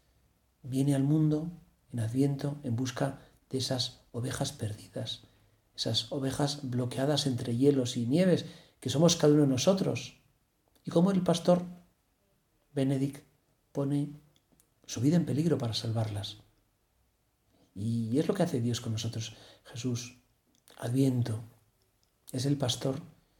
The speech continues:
es el buen pastor, el buen pastor que va en busca de sus ovejas perdidas, que viene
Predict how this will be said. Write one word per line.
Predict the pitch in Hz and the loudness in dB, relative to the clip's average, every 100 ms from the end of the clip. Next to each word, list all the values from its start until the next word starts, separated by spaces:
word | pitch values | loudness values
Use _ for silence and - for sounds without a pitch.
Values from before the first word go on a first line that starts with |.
| _ _ | _ _
es | - 127 | -6 0
el | |
buen | 131 156 147 | 6 6 6
pastor, | 131 - 104 98 - _ _ _ _ | 4 2 -4 -6 -10 _ _ _ _
el | 107 | -4
buen | 135 147 | 2 4
pastor | 143 147 170 175 - - - | 4 6 4 2 -10 -20 -8
que | 123 | -2
va | 131 143 - - - | 0 0 -2 -12 -8
en | 120 | -2
busca | 143 - 147 | -2 0 0
de | 139 | 0
sus | 127 117 | -2 -2
ovejas | 123 135 147 | -2 2 2
perdidas, | - 135 143 151 160 - - - _ _ _ _ - | 2 2 6 6 4 -4 -16 -20 _ _ _ _ -14
que | - | -4
viene | 120 160 160 - | 4 6 4 2